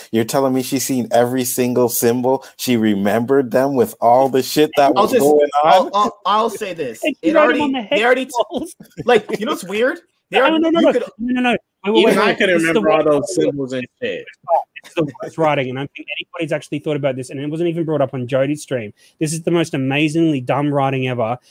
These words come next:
Speaker 3: because, right, she turns hi-, she turns Agatha back into, like, the, you know, the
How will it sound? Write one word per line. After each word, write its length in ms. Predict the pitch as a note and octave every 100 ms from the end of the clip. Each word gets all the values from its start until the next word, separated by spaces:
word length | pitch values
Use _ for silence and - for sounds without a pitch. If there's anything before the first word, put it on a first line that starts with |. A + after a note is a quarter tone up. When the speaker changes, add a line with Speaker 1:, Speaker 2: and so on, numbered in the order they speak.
| _
Speaker 3:
because, 600 | C3 - F3 C3 E3+ - _ _
right, 280 | C3 C3+ G3 _ _
she 240 | - D#3+
turns 560 | C#3+ F3 F#3 A#3 B3+ -
hi-, 180 | G#3 - - -
she 200 | - D#3+
turns 640 | D3 E3 F3 G3 G3+ - - _ -
Agatha 400 | D#3+ E3+ E3 D#3+
back 420 | C3 C#3+ C3 D#3 -
into, 280 | C#3+ C#3 D3+
like, 240 | C3+ B2+
the, 420 | C#3 B2 B2 B2+ B2 _ _
you 100 | C#3
know, 260 | C3+ B2+ B2
the 320 | A#2+ B2